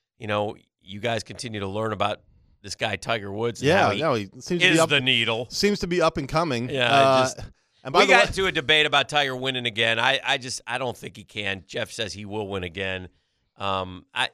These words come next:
Speaker 1: I think his will win again was the fifteenth major.
Speaker 2: Right.
Speaker 1: But we'll see. I mean, I,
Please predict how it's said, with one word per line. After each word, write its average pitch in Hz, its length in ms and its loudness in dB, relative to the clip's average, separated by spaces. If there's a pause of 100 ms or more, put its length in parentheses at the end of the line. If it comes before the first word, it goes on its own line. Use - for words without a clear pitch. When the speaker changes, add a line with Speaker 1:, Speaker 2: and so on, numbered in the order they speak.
Speaker 1:
I 139 120 2
think 139 240 -8
his 117 240 -8
will 117 360 -4
win 120 160 -2
again 107 360 -2
was 98 240 -6
the 104 80 -10
fifteenth - 880 -12 (260)
major. 92 540 -8 (120)
Speaker 2:
Right. 101 340 -2
Speaker 1:
But - 140 -8
we'll 247 120 -4
see. 185 240 -4
I 131 80 0
mean, 143 160 -4
I, 127 220 -10